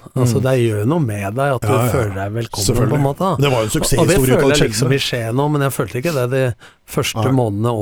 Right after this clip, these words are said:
Speaker 1: året etter jeg gikk til Vålerenga, for å si det sånn.
Speaker 2: <laughs> Gutta, eh, tida begynner å løpe fra oss. Eh, jeg skal kaste resten av manuset, for det, jeg skjønner at det får jeg ikke tid til allikevel, men, eh, vi avslutter vi med disse tekstmeldingene som har kommet i dag.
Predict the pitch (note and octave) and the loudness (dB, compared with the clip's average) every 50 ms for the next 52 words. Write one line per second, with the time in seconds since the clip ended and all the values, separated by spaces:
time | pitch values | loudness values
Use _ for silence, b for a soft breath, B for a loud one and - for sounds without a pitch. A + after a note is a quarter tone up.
0 | G#2 G#2+ A2+ B2 B2 G#2+ - - A#2+ A2+ A2 A2 G#2 - - - B2 A#2 A2+ G#2 | 0 0 0 0 0 -2 -4 -4 -4 -2 0 -2 -2 -4 -4 -4 -2 -2 -2 -2
1 | G2 G2+ A#2 C#3 D3 B2 B2+ A#2 A#2+ A#2 A2 A#2 A#2 A#2 A2+ B2+ B2 - - B2+ | -2 -2 -2 -2 -2 0 0 0 0 0 0 0 -2 0 0 -2 -4 -4 -6 -10
2 | - _ - - - - B2 - - - A#2 - - D#3+ F3+ F#3+ F#3+ G3 G#3 G3+ | -10 _ -14 -12 -8 -8 -10 -8 -8 -10 -6 -2 0 2 2 4 4 4 4 4
3 | F#3+ F3+ F3+ F3+ F3 E3+ - D#3 D#3+ E3 E3+ E3+ D3 D#3 D#3+ D#3 C#3 - C3+ B2 | 4 4 6 4 4 2 -2 -2 -2 -2 -2 0 -2 0 0 -2 -2 -2 -2 -2
4 | C#3 D3+ F3 F#3 - - - - - D3+ D#3+ D#3+ D#3+ D#3 D3+ D3 - - E3 - | -2 -2 -2 -2 -2 -4 -2 -2 0 0 0 0 0 0 0 0 -2 -4 -4 -4
5 | F3+ C3 - - D#3 C#3+ - - E3+ D3 C3+ B2+ C3+ C3+ - - F#3 F3+ F3+ E3 | -4 -4 -2 0 -2 0 0 -2 -4 -2 -2 -2 -2 -2 -2 -2 0 0 0 0
6 | D#3 D#3 C#3+ - D3 C3 C#3+ D3 D#3+ D3+ C#3+ C#3+ - D3+ C3+ A#2 D3+ C#3 - C3 | 0 -2 -2 -2 -2 -2 -2 -2 0 0 0 0 0 -2 -2 -2 -2 -2 -2 -2
7 | B2 D3+ D3 C#3+ C3+ A2 D3 E3+ G#3 G#3+ G3+ E3 E3+ F3 F3 F3 F#3 F3+ F3 F#3+ | -2 0 0 0 0 0 0 -2 0 2 0 0 2 2 2 2 0 2 0 -2
8 | G#3 - D3+ C#3+ C#3 C3 B2+ - F#3+ F#3 A3+ A#3+ F#3+ F3+ E3+ - - E3 D3 - | 0 2 2 0 0 0 0 -2 -4 -2 0 0 0 0 0 -2 -2 -2 0 -2
9 | - - - - - - D3 C#3+ C#3+ D3+ E3 F#3 E3 A#2+ - D3+ D3 C#3+ D3+ B2+ | -2 -4 -4 -10 -4 -2 -2 0 0 0 0 -2 -2 -4 -4 -4 -2 -2 -2 -4
10 | G#2+ F#2+ A2+ A#2 A2+ G#2+ - | -4 -4 -2 -2 -2 -4 -6